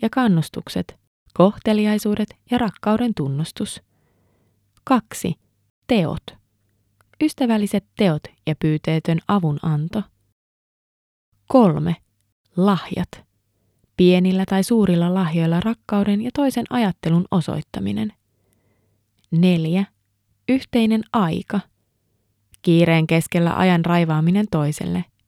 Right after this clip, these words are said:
yhdessä oloa ilman muita häiriöitä. Viisi.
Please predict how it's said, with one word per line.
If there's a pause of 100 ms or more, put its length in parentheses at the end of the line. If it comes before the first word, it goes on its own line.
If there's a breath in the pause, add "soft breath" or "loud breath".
yhdessä
oloa
ilman
muita
häiriöitä. (1200)
Viisi.